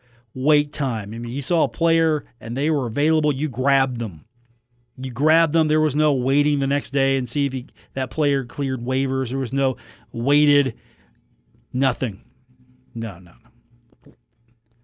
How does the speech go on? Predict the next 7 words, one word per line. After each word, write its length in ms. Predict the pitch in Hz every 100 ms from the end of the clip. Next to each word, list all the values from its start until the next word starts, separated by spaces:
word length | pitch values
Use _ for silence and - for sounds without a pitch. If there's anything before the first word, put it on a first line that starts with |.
| _ _ _ _
So 340 | - 123 101 _ _ _ _ _ _ 139
I 80 |
get 140 | 139 131
talked 280 | 143 120 120
into 140 | 110
this 160 | 107 -
fantasy 420 | 113 110 -